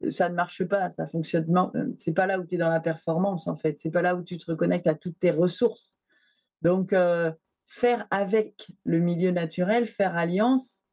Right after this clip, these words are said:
déjà, c'est fondamental pour, euh, avancer sur soi et sa reconnexion à ce qui nous entoure.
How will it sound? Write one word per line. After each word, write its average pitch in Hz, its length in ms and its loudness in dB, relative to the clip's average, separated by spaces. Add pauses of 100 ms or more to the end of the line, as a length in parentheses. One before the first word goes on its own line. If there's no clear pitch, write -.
(340)
déjà, 196 380 2
c'est 202 160 -10
fondamental 214 1120 0 (500)
pour, 208 280 2
euh, - 20 4
avancer 175 840 2
sur 185 220 -6
soi 214 360 2
et - 20 4
sa 202 140 -2
reconnexion 180 560 0
à 185 40 0
ce - 80 -8
qui 180 120 0
nous 175 180 2
entoure. 165 400 -4